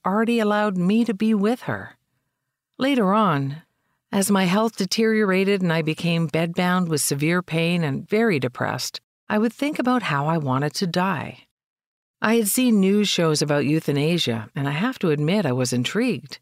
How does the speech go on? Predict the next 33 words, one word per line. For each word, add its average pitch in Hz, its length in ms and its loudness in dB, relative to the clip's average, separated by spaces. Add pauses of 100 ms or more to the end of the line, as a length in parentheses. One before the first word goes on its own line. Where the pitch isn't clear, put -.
(280)
But - 180 -4
then 220 280 2
I 220 100 2
would 202 200 0
remember 165 420 2
my 143 160 0
great-grandma's 135 840 -2
death 113 460 -6 (180)
and 180 240 0
realize 202 680 2
that 180 260 0
is 151 200 -2
what 139 100 -2
I 120 120 -2
wanted. 120 480 -6 (580)
I - 20 -8
want 233 240 0
to 262 100 -2
die 220 220 0
at 214 80 0
home, 185 580 0 (460)
in 214 160 2
my 226 180 4
old 196 380 0
age, 165 640 -2
with 165 100 -2
loved 220 380 0
ones 214 280 2
close, - 600 -2
without 269 360 -2
tubes 247 480 0
or 139 60 0
machines. 135 800 -2